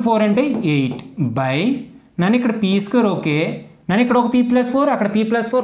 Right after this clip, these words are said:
whole power of one by two. ఇక్కడేమో power one, అక్కడ power వన్ బై టూ. రెండు కలిపి ఎంత అవుతుంది? వన్ ప్లస్ వన్ బై టూ, త్రీ బై టూ అవుద్ది. అంటే p plus four whole power of three by two. So ఇది వాడు prove చేయమంది, త్రీ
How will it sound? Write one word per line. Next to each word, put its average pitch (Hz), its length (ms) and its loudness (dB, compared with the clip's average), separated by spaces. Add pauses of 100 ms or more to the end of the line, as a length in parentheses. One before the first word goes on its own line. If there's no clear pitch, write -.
whole 208 220 2
power 208 200 2
of 170 100 -4
one 170 140 0
by 156 100 0
two. 139 80 -4 (100)
ఇక్కడేమో 170 300 0 (100)
power 196 240 2
one, 214 160 0 (320)
అక్కడ 220 240 -2
power 190 220 2
వన్ 165 120 0
బై 160 120 2
టూ. 147 100 -2
రెండు 208 180 2
కలిపి 220 220 0
ఎంత 202 100 0
అవుతుంది? 202 220 2
వన్ 170 160 -2
ప్లస్ 185 200 0
వన్ 160 120 0
బై 151 100 2
టూ, 123 60 -4 (100)
త్రీ 156 120 2 (100)
బై 143 140 0
టూ 143 80 0
అవుద్ది. 113 180 -6 (380)
అంటే 160 180 0 (400)
p 165 100 4 (200)
plus 147 360 0 (140)
four 208 260 2 (600)
whole 156 260 0
power 175 180 0 (100)
of - 80 -4 (320)
three 147 180 2 (100)
by 123 160 -2
two. 135 100 -8 (240)
So 214 120 0 (360)
ఇది 202 160 2 (480)
వాడు 135 300 0 (100)
prove 160 240 2
చేయమంది, 123 340 -2 (3500)
త్రీ 170 140 0